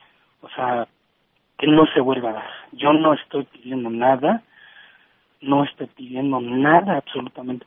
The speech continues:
porque mi bebé, pues, mi bebé es un ángel que solo, solo está arriba para cuidarnos ya a nosotros y que, mm, de ahí, de aquí en adelante, a luchar y a seguir adelante por mi hija,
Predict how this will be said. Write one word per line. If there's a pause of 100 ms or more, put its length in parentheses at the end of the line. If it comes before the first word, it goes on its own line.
porque
mi
bebé,
pues, (260)
mi
bebé
es
un
ángel (720)
que (140)
solo, (640)
solo
está
arriba
para
cuidarnos
ya
a
nosotros (100)
y
que,
mm,
de
ahí, (520)
de
aquí
en
adelante, (680)
a
luchar
y
a
seguir
adelante (160)
por
mi
hija,